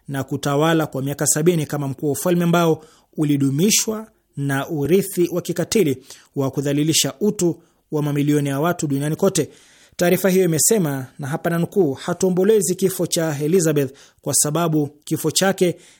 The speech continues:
ni ukumbusho wa kipindi cha kutisha sana Afrika Kusini na Afrika kwa ujumla." Taarifa hiyo imekumbusha kuhusu jinai za utawala wa kikoloni wa Uingereza nchini Afrika Kusini,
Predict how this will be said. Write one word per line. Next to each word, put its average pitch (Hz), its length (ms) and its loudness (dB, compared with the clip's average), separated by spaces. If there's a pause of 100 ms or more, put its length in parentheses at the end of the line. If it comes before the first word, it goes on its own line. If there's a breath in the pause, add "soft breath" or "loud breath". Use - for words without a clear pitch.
(120)
ni 151 160 -2
ukumbusho 156 680 0
wa 151 80 -2
kipindi 156 580 0 (300 soft breath)
cha 147 160 -4
kutisha 147 420 -2
sana 165 300 0
Afrika 147 280 -4
Kusini 147 460 0 (400 soft breath)
na 143 320 -2
Afrika 143 460 -6
kwa 143 160 -4
ujumla." 147 360 2 (280 soft breath)
Taarifa 175 360 2
hiyo 180 360 4 (100)
imekumbusha 160 600 0
kuhusu 160 360 0
jinai 156 440 2
za 143 120 0
utawala 147 640 0
wa 143 100 -4
kikoloni 151 500 0
wa 180 60 4
Uingereza 170 420 2
nchini 151 200 -2
Afrika 147 260 -4
Kusini, 165 380 0